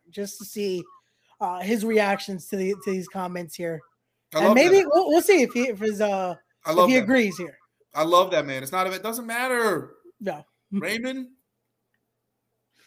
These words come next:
Speaker 1: Again, I'm ju-, I'm just, I'm just, I'm,
Speaker 2: If he
Speaker 1: I'm
Speaker 2: agrees.
Speaker 1: continuing the conversation.
Speaker 2: Who cares if he agrees? It's the fact. I love him.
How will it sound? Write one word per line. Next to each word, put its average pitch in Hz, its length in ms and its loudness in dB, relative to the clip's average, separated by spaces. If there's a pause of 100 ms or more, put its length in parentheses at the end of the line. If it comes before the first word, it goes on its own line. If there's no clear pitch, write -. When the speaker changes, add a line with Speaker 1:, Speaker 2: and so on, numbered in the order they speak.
(280)
Speaker 1:
Again, 349 280 4
I'm 240 120 2
ju-, 262 80 0
I'm 214 140 0
just, 262 240 -2
I'm 240 100 -4
just, 254 340 -8
I'm, 226 340 -8
Speaker 2:
If - 140 -12
he 220 200 2
Speaker 1:
I'm 233 80 4
Speaker 2:
agrees. 359 200 6
Speaker 1:
continuing 370 360 8
the 285 80 -2
conversation. 220 680 2
Speaker 2:
Who 508 160 6
cares 480 420 4
if 508 140 -4
he 370 260 6
agrees? 320 480 2
It's 226 140 -4
the 254 120 4
fact. 277 580 4 (1120)
I 185 120 0
love 277 340 8
him. 175 320 -2